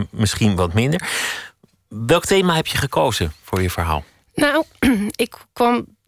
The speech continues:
Speaker 2: toevallig gisteren bij een benzinestation en daar was alles, eh, we waren onderweg en we moesten tanken. En, ehm, alles was in kerstsfeer op dat benzinestation. En benzinestations zijn sowieso goede plekken voor verhalen.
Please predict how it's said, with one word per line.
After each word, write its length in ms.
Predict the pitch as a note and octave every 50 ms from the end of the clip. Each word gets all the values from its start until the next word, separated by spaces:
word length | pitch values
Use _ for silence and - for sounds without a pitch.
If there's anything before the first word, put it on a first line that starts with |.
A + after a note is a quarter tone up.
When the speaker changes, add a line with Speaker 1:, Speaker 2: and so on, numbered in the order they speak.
| _ _ _ _ _ _ _ _ _
Speaker 2:
toevallig 440 | - A#3 - - A3+ A#3 A3 G#3 -
gisteren 420 | - B3 A#3+ - - - A3+ G#3
bij 200 | G3+ G3+ G3 G3+
een 100 | G3 F#3+
benzinestation 840 | F3 G3 F3+ G3+ A3+ A#3 A3+ - A#3+ A3 - A#3+ A#3 A#3+ B3+ A#3
en 80 | - F#3+
daar 100 | F#3+ F#3
was 180 | G3 F#3+ - -
alles, 540 | - G#3 G3+ F#3+ F#3+ - - - - - - - -
eh, 180 | - F#3+ F#3+ F#3
we 80 | F#3 F3+
waren 340 | F3+ F3 E3 F3+ F3 F3 E3+
onderweg 560 | F3 F3 E3+ E3 E3+ G3+ - - - - -
en 60 | -
we 60 | - F#3
moesten 280 | F3+ F3 F3 - F3 D#3
tanken. 400 | - F#3 G3 G3+ - - A3 A3+ - _ _ - - - - - - - - - _ _ _ _ _ _ _ _
En, 280 | - - F3 F3+ F3+ F3+
ehm, 460 | F3 E3+ E3+ E3+ F3 F3 F3 F3+ G3 F#3+ - _ _ _ _ _ _ _ _ _ -
alles 240 | - F#3+ G3 G3 F#3
was 140 | F#3+ F#3+ F3
in 180 | F#3 E3+ -
kerstsfeer 800 | - - A#3 A3+ G#3+ - - - - F#3 E3+ D#3+ D#3 D3 D3+ D#3 D#3
op 100 | F#3+ -
dat 160 | - E3+ -
benzinestation. 840 | - E3+ E3+ E3 - E3 D#3+ D#3+ - - E3+ - - E3+ F3 G3+ A3 - - _ _ _ _ _ _
En 140 | - F3+ D#3
benzinestations 560 | D3+ D3+ - F3 D#3+ - - - - E3+ D#3
zijn 140 | - D#3 D3
sowieso 300 | - D3 D3 D3 D3+ D3
goede 260 | D3 - - D#3 D#3
plekken 260 | - E3 D#3+ - -
voor 140 | - - D#3
verhalen. 440 | D#3 E3 D3+ D#3 E3+ E3 E3 F#3 F#3+